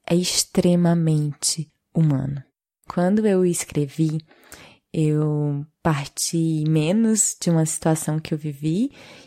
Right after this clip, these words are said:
e mais de sentimentos que eu já vivi. Então, eu criei duas personagens baseadas em duas partes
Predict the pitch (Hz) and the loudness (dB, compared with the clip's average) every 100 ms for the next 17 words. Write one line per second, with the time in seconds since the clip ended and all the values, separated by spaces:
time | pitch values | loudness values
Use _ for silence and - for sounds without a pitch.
0 | _ - 175 170 175 180 226 220 - - | _ -2 2 4 4 4 4 2 -2 -8
1 | - _ _ - 170 - - 226 240 - | -12 _ _ -8 -4 -2 0 2 2 2
2 | 214 180 151 147 - - - - - _ | 2 2 0 -4 -6 -4 -2 -4 -8 _
3 | - 156 156 151 151 147 143 - _ - | 0 4 4 2 -4 -6 -8 -10 _ -20
4 | - - - 160 160 165 - 165 160 165 | -20 -14 -2 0 2 0 -2 -2 0 0
5 | 160 170 214 - 202 - 175 160 170 202 | -2 -2 -2 0 0 -2 -4 -2 0 2
6 | 214 175 165 156 - - - - 175 165 | 2 0 -2 -4 -10 -18 -18 -14 0 2
7 | 165 170 165 160 170 170 180 165 170 170 | 2 2 4 4 2 2 0 2 0 0
8 | 165 190 - - 180 170 170 165 - - | 2 0 0 0 0 2 0 -4 -6 -2
9 | 180 165 - - | 0 0 -4 -6